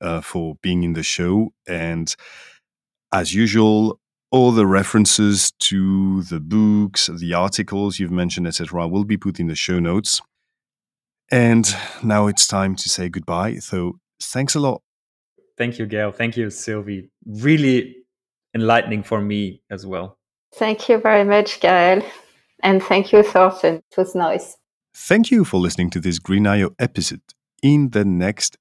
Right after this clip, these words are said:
Speaker 1: episode, we will talk about norms and standards. This is what everyone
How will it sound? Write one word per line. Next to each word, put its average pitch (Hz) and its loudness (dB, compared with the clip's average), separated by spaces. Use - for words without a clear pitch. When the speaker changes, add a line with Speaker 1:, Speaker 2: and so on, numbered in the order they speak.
Speaker 1:
episode, - -6
we 120 6
will 87 0
talk 82 -6
about 73 -6
norms 85 -2
and 82 -8
standards. - -12
This 95 0
is 90 0
what 82 -6
everyone 98 2